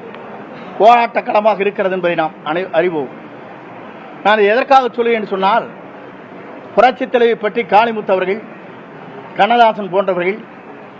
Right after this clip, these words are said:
மற்ற பெயரை சொல்லவில்லை, இன்று உயிரோடு இருக்கிறார்கள், அவரை பற்றி சொல்லக்கூடாது. அவர் பேசிய வார்த்தைகள் இன்றும் தொண்டர் மத்தியிலே, இன்றைக்கும் நெஞ்சத்திலே முள் குத்துவதை போல இருந்து கொண்டிருக்கிறது. அப்படி பேசினாலும் கூட,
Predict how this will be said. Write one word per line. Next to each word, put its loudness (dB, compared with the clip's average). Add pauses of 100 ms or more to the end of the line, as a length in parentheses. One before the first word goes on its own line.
(440)
மற்ற 4
பெயரை 4
சொல்லவில்லை, 0
இன்று 0
உயிரோடு 4
இருக்கிறார்கள், 0
அவரை 0
பற்றி -6
சொல்லக்கூடாது. 0 (1000)
அவர் 6
பேசிய 0
வார்த்தைகள் 0 (1600)
இன்றும் 0 (440)
தொண்டர் 2
மத்தியிலே, -2
இன்றைக்கும் -2
நெஞ்சத்திலே -2 (520)
முள் 2
குத்துவதை -2
போல 0
இருந்து -2
கொண்டிருக்கிறது. -4 (1080)
அப்படி 4
பேசினாலும் 2
கூட, 0